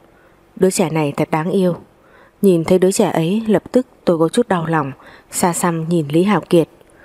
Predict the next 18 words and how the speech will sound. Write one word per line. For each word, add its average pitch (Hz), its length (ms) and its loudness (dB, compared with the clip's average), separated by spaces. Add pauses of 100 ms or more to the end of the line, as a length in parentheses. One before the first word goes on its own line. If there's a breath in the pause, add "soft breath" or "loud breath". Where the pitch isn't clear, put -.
(300 soft breath)
"Anh 165 180 0
nói 160 180 0
xem, 180 280 0 (400 loud breath)
nếu 180 180 4
con 196 200 0
chúng 185 180 -2
ta 208 100 0
còn 175 260 -4
sống, 175 320 -4 (360 loud breath)
có 202 100 -2
phải 165 320 -2
cũng 196 200 -2
lớn 185 220 2
như 233 60 2
thế 208 140 0
này 202 160 2
rồi 165 160 2
không?" 190 240 -2